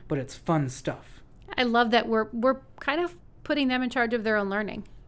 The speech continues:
Speaker 2: We're giving them the, we're giving them a guide and a direction of where they need to go with their learning, and then we're sending them off and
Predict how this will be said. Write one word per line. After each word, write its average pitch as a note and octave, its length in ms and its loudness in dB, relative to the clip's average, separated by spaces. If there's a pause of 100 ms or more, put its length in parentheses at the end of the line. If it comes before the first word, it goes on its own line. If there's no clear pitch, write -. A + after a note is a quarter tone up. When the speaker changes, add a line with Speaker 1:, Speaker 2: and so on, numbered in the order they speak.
(180)
Speaker 2:
We're A#3+ 160 4
giving A#3+ 300 6
them A#3 240 4
the, G3+ 420 2 (480)
we're A3 100 0
giving B3 200 6
them A#3+ 120 2
a G#3 40 2
guide G#3 400 4
and G3+ 100 0
a F#3+ 60 0
direction G3 420 -2
of G3 120 0
where G3+ 140 4
they G3+ 120 2
need G3 160 0
to G3+ 60 0
go G3 180 0
with G#3+ 160 -2
their A3 160 -2
learning, A#3+ 400 -4 (300)
and A3 120 2
then G#3 140 4
we're G3+ 80 0
sending G#3 300 2
them G3+ 140 2
off F#3+ 260 -2
and F#3+ 200 -4